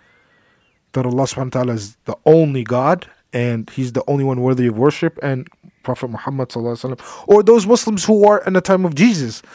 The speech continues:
Because the time of Jesus, the, the Christians who believe that Allah is one, and Jesus is His messenger, are also called Muslims, by the way. The Jews, when, uh, Moses came to them, who believed that Allah is one, and Moses was his, uh,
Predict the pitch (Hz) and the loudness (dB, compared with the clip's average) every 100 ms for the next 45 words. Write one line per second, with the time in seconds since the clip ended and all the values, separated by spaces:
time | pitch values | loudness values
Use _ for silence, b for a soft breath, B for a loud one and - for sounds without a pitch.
0 | B B - 190 196 247 262 185 214 190 | B B -6 -4 0 0 0 -2 -2 -2
1 | 175 160 135 147 233 - 180 151 156 175 | 0 0 0 0 0 -2 -2 0 4 2
2 | 147 151 127 175 180 170 170 156 B B | 2 0 4 4 6 6 4 2 B B
3 | B 127 151 156 147 143 127 123 151 143 | B -8 -4 -2 -2 -4 -8 -6 -4 -4
4 | 135 160 147 - 190 190 202 - 170 147 | -4 0 0 2 2 2 -4 0 2 2
5 | 147 - 120 107 113 101 85 80 B B | -2 -4 -8 -6 -6 -6 -10 -16 B B
6 | B B B B 127 139 151 240 160 117 | B B B B -4 0 4 4 4 2
7 | - b b - 139 135 135 143 135 139 | -6 b b -8 -4 -4 -6 -6 -2 4
8 | 185 170 180 - 202 196 160 131 127 - | 4 4 -2 -2 0 2 0 -2 -6 -12
9 | b b 156 143 170 180 165 127 139 170 | b b 2 4 2 2 0 2 4 4
10 | 196 196 196 202 139 139 143 - 147 165 | 4 4 2 2 -4 -6 -6 0 2 4
11 | 175 160 143 135 127 131 - _ 127 120 | 2 4 4 2 0 -4 -6 _ 0 2
12 | 110 | 0